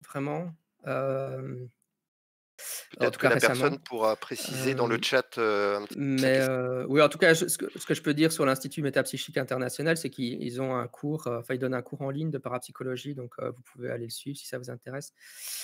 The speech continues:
Speaker 1: Heu, c'est un c-, un cours en ligne, heu, alors, personnellement, je le trouve pas assez, assez sceptique à mon goût évidemment, heu, je pense qu'ils devraient mettre plus de nuances et cetera, mais, heu, voilà, heu, ils proposent une formation, hem,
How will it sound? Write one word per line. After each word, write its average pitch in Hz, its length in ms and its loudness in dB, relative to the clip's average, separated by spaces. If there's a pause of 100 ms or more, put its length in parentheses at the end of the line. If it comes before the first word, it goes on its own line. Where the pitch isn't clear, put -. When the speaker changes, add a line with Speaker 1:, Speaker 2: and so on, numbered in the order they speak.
(280)
Speaker 1:
Heu, 127 320 2
c'est 127 120 -6
un 123 60 -2
c-, - 140 -16
un 127 100 -4
cours 120 200 -10
en 120 120 -4
ligne, 123 320 -4
heu, 117 140 -6 (560)
alors, 135 160 0 (880)
personnellement, 143 680 0 (720)
je - 120 -6
le 123 60 -4
trouve - 200 -8
pas 147 100 2
assez, 139 260 0
assez 135 200 -4
sceptique - 400 -6
à 131 40 -2
mon 120 140 -4
goût 139 160 -4
évidemment, 135 400 -4 (540)
heu, - 480 -2
je - 100 -14
pense 131 180 -2
qu'ils 127 100 -12
devraient 123 140 -2
mettre 120 160 -2
plus 123 140 -8
de 120 80 -2
nuances 127 360 -4
et 135 60 -16
cetera, 139 480 -4
mais, 127 200 2
heu, 123 80 4
voilà, 120 340 2
heu, 117 60 -2
ils 113 80 -4
proposent 127 420 -6
une 120 60 -8
formation, 123 800 -12
hem, 123 160 -10